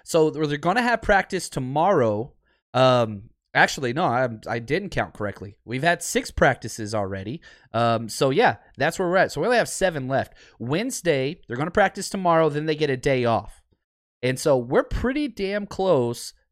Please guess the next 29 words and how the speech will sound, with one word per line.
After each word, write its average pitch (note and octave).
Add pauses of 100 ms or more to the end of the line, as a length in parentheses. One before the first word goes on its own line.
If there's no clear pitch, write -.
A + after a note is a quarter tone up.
(560)
to F3
the D#3
midway F3
point. D#3
We're D#3+
at C#4+
the C#3
midway A#2
point -
of A2
training A3
camp. A2+ (220)
This D3
is -
gonna E4
be B3
over G#3
before F3
we C#3
know E3+
it. - (880)
And D3+ (300)
on C#3+
top B3+
of D#3
that, G3 (220)
guys, F#3+ (240)
we F#3
have D3